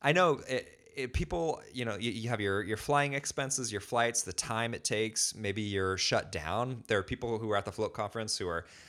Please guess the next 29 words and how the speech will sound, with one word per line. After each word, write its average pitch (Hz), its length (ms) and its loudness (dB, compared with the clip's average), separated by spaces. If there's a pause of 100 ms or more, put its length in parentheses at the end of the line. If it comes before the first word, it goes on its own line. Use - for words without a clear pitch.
(300)
mid-construction 160 1160 2 (220)
and 110 220 2
they 101 80 4
stop 131 320 4
construction, 131 960 -2
uh, 98 360 0
or 104 160 2
they 98 120 6
actually 101 400 4
are 92 240 6
operating 110 500 4
and 95 100 -4
they 95 40 -2
have 98 160 2
to - 80 -2
shut 90 200 0
down 95 260 2
because 95 240 -2
they 90 80 0
don't 85 120 0
have 82 120 -2
employees 139 540 0
yet 135 340 -2
or 98 140 0
enough 104 260 0
employees 120 580 0
or 92 100 -2
limited 107 420 2
hours. 123 500 4